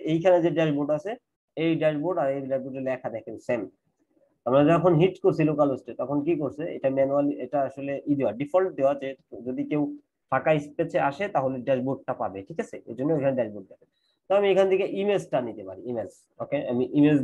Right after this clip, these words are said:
লিখে হিট করতেছি, image লিখে যখন হিট করবো এখান থেকে খুঁজবে কোথায়, খুঁজবে হয়তো আমাদের এই যে এটার মধ্যে এসে খুঁজবে, এটার মধ্যে এসে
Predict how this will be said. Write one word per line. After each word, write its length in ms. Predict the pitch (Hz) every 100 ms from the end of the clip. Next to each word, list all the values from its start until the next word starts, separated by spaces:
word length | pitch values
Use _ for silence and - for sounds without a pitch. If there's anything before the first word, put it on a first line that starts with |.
| 139
লিখে 180 | 135 143
হিট 140 | 147 143
করতেছি, 280 | 127 - 98 117
image 160 | 131 131
লিখে 140 | 143 143
যখন 140 | 156 156
হিট 100 | 160
করবো 180 | - 117 143 _ _ _ -
এখান 160 | 156 160
থেকে 120 | 165 165 -
খুঁজবে 300 | - 156 160 147
কোথায়, 240 | 113 98 95 -
খুঁজবে 200 | 127 135
হয়তো 140 | 131 139
আমাদের 180 | 160 196 - _ 135
এই 80 | 131
যে 60 | 123 123
এটার 180 | 131 123
মধ্যে 160 | 107 104
এসে 100 | 98 107
খুঁজবে, 260 | 101 - 92 _ _ _ _ _ _ _ _ _ _ _ _ _ 117
এটার 160 | 143 139
মধ্যে 160 | 135
এসে 100 | 160